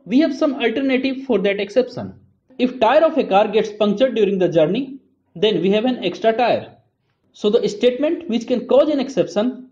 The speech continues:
should be present in try block. Presence of a statement in the try block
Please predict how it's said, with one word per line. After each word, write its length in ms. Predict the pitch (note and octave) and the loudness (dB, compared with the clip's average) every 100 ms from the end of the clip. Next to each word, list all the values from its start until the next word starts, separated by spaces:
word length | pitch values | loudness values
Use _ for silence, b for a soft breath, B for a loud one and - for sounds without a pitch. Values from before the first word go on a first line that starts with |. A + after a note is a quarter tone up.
| _ | _
should 280 | - B3+ | 0 0
be 80 | C4+ | 2
present 340 | D#4 C4 B3+ B3 | 2 2 2 0
in 180 | A#3 | -2
try 200 | A3 F3 | 0 0
block. 420 | D3+ E3+ A3+ - _ _ _ _ | 2 0 0 -8 _ _ _ _
Presence 320 | F#3 F#3+ D4 | -2 2 2
of 140 | D4+ C4+ | 0 0
a 60 | |
statement 460 | A3+ - G3+ B3 C4+ | -2 -2 -2 -2 -2
in 80 | B3 | -2
the 80 | G#3 | -2
try 240 | F3+ C#3+ | 0 0
block 340 | D3+ F#3+ - | 2 0 -2